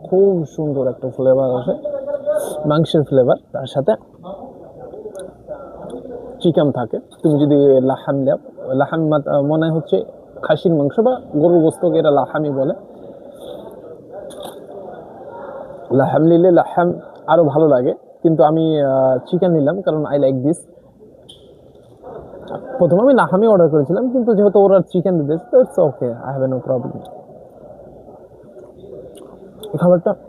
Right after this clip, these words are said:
অনেক সুন্দর। আমি যাই হোক, তোমরা আসলে অবশ্যই, অবশ্যই এটাকে ট্রাই করে দেবা।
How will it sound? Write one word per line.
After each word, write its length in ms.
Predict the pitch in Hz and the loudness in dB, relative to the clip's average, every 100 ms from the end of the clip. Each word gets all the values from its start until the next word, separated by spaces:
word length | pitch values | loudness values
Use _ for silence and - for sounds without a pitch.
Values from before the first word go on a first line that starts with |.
| - - | -12 -2
অনেক 240 | 190 135 | 0 -2
সুন্দর। 400 | - 170 139 113 101 - - - - - - - - - - - | -4 -2 0 -2 -6 -16 -16 -14 -14 -18 -18 -18 -18 -18 -20 -6
আমি 300 | 156 175 170 127 | -2 2 2 4
যাই 220 | 175 196 | 4 6
হোক, 240 | 185 214 - - 143 - | 6 4 -2 -16 -10 0
তোমরা 260 | 185 208 | 2 4
আসলে 420 | 160 131 - 208 226 - - - - - | 2 0 0 0 0 -6 -18 -12 -12 -2
অবশ্যই, 400 | 196 262 220 214 | 2 4 4 2
অবশ্যই 380 | 185 190 - 190 | 4 2 4 2
এটাকে 240 | 165 151 - | 4 0 2
ট্রাই 200 | 143 135 | 2 4
করে 220 | 127 120 | 2 0
দেবা। 200 | 117 | -4